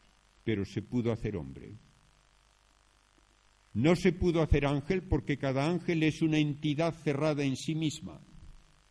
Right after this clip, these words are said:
No tienen relaciones de familia. El ángel no puede dar parte de su ser para otra vida angélica. Es espíritu puro.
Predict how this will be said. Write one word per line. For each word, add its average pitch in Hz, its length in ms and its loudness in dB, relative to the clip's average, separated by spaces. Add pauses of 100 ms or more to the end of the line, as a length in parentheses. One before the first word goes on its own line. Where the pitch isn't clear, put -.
(640)
No 143 200 2
tienen 156 440 4
relaciones 135 680 0
de 120 80 -2
familia. 113 640 -4 (800)
El 117 160 -2
ángel 143 400 2
no 143 200 6
puede 143 320 4
dar 135 300 -2
parte 135 380 0
de 120 100 -2
su 117 180 -6
ser 135 340 -4
para 117 200 -2
otra 123 280 -2
vida 107 520 -4
angélica. 98 720 -6 (1160)
Es 107 200 -2
espíritu 123 580 0
puro. 92 340 -4